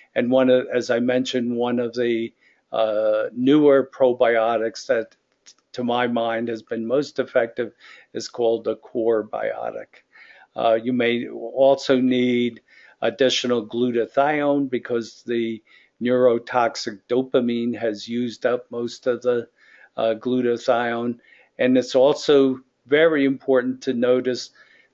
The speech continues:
that you should not be using a high protein diet or giving, uh,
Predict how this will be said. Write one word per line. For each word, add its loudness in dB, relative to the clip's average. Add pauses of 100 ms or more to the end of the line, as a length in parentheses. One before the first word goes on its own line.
that 2 (180)
you 4
should 0
not 2
be 0
using -2
a -6
high 0
protein -4
diet 0 (380)
or 2
giving, 2 (440)
uh, -2